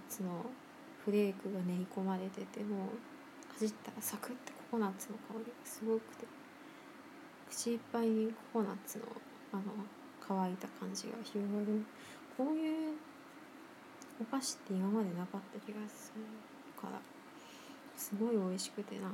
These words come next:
か食べちゃって。なんか前回これを一気に食べた時に、すごい夜中にジンマシンみたいなのが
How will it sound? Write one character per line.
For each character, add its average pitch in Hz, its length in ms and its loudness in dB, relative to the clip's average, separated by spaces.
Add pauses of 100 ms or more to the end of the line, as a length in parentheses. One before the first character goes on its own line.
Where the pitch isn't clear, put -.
か - 180 -6
食 208 120 2
べ 196 80 2
ち 190 120 -4
ゃ - 20 -6
っ - 20 -14 (220)
て。 - 80 -4 (1000)
な 214 80 8
ん - 20 0
か 202 160 2
前 233 120 8 (180)
回 214 180 4 (200)
こ 202 80 4
れ 202 100 8
を 208 80 10
一 202 140 8 (100)
気 214 80 8
に 185 100 8
食 190 160 4
べ 180 60 2
た 185 140 -2
時 - 80 -6 (120)
に、 190 220 4
す - 160 -2
ご 233 160 8
い 226 60 8
夜 190 120 8
中 208 260 6
に 190 200 4 (1300)
ジ 208 160 8
ン 220 100 10
マ 208 80 4
シ - 300 6
ン - 60 -6
み 214 120 2
た - 220 0
い 226 60 0 (120)
な 240 60 4
の 214 80 10
が 214 40 4